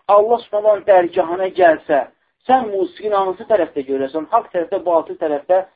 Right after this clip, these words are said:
bir batil tərəfdə, bir artıq sən özə fətva verdin, onun hökmünü, fətvasını verdin.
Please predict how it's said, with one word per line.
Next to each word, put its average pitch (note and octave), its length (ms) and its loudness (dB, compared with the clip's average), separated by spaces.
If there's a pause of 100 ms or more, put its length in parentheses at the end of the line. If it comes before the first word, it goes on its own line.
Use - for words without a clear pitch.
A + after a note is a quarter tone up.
(100)
bir E3 240 -8
batil D#3 340 0
tərəfdə, D#3+ 320 -4
bir D#3+ 160 -2
artıq D3+ 240 -8
sən D3+ 160 -6
özə C#3 240 -8
fətva C3 280 -12
verdin, B2 240 -10
onun C#3 200 -8
hökmünü, C#3 280 -14
fətvasını B2 500 -16
verdin. G#2+ 320 -14